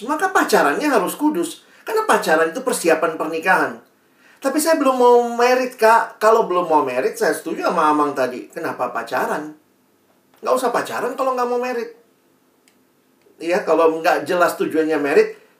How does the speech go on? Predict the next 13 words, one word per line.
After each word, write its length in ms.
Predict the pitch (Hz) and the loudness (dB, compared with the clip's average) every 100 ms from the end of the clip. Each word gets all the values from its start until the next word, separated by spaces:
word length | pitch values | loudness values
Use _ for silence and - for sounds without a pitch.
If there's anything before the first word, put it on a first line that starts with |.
| _ _ | _ _
Loh, 160 | 214 240 | 2 4
tapi 240 | 240 277 | 4 -2
saya 160 | 302 294 | -2 0
takut 240 | 247 240 254 | 0 -4 2
kehilangan 480 | 226 214 196 196 196 | 4 6 4 2 0
dia. 400 | 202 202 - - | 2 2 2 -2
Kalau 320 | 254 285 311 | -4 0 2
memang 320 | 233 190 185 | 2 0 0
takut 240 | 190 - 190 | -2 -2 -4
kehilangan, 720 | 180 170 175 127 120 156 294 | -4 -2 0 0 0 -4 -2
ya 160 | 247 | -2
pacaran. 800 | - - 135 110 226 175 107 98 - _ _ _ | -2 -2 -2 -2 0 0 -2 -10 -16 _ _ _
Dan 320 | 147 143 | -4 -4